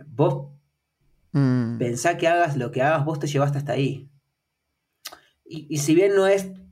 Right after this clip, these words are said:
Speaker 1: totalmente cierto, porque no, vos llegás porque hay gente que te ayuda generalmente, eh, hay algo de cierto en decir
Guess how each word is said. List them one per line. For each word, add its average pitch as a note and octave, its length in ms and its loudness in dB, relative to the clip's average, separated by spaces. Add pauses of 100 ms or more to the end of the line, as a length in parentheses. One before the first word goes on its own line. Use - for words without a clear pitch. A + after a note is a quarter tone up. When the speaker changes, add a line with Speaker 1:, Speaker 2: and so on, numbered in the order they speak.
(260)
Speaker 1:
totalmente E3+ 540 2
cierto, F3+ 300 2
porque B2 400 -4 (160)
no, C3+ 380 2
vos C#3 580 0
llegás C3+ 640 0
porque C#3 280 0
hay B2 120 -4
gente C#3 340 2
que - 80 -6
te - 100 -6
ayuda C3 440 2
generalmente, C3 840 -2 (320)
eh, A#2 340 -2
hay B2+ 160 2
algo D#3+ 180 2
de - 60 -2
cierto D3+ 280 -4
en B2+ 60 -2
decir C#3+ 400 -4